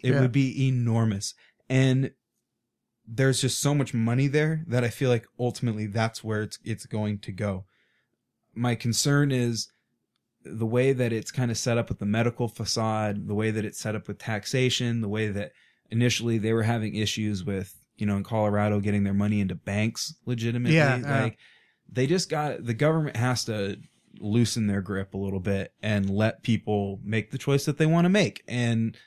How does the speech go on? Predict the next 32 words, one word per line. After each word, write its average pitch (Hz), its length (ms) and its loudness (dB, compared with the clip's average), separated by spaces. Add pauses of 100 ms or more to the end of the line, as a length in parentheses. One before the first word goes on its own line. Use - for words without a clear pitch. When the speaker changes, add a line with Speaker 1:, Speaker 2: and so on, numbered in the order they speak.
(220)
Speaker 1:
make 135 260 2
money 147 260 4
off 139 220 -2
of 104 80 -12
it. 87 160 -12
Like, 110 160 -4
there's 123 180 0
a 139 60 2
way 131 280 2
to 170 120 8
save 143 400 4
the 131 140 0
economy. 127 500 -2
There's 113 220 -4
a 113 60 -4
way 131 320 0
to 117 440 2 (440)
do 120 260 4
it 127 140 2
in 113 140 2
a 110 80 -2
better 110 460 0
way 104 400 -2
that's 92 320 -4
just - 320 -6
this, 104 200 -6
like, 95 180 -8
fear-based, 107 1080 -2
based 117 320 -2
off 110 220 -2
of 104 160 -4
nothing 104 680 -4